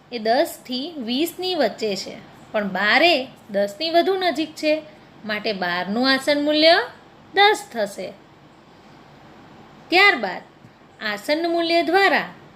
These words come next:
નજીકના સોનો અંદાજ. તો અહીં ઉદાહરણ ચારસો ને દસ છે. ચારસો દસ એ ચારસોની નજીક છે, તેથી સોના આધારે આસન મૂલ્ય ચારસો દસનું ચારસો થાય.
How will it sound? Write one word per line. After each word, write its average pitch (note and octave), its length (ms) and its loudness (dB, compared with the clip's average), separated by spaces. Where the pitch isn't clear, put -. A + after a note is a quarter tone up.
નજીકના B3 640 0
સોનો G4 360 4
અંદાજ. F#3 340 -8
તો - 40 -6
અહીં C#4 320 0
ઉદાહરણ C4 680 2
ચારસો G3 460 -4
ને D#4 80 -2
દસ G4+ 300 2
છે. D#4 180 -4
ચારસો G3+ 420 -2
દસ E4 240 6
એ A3+ 80 -8
ચારસોની C#4 720 -4
નજીક G4+ 360 4
છે, E4+ 180 0
તેથી A#3+ 360 -6
સોના A3+ 480 4
આધારે D#4 440 4
આસન D4+ 420 -2
મૂલ્ય D4+ 300 0
ચારસો B3+ 500 -4
દસનું D4+ 600 0
ચારસો G4+ 420 4
થાય. E4+ 440 -2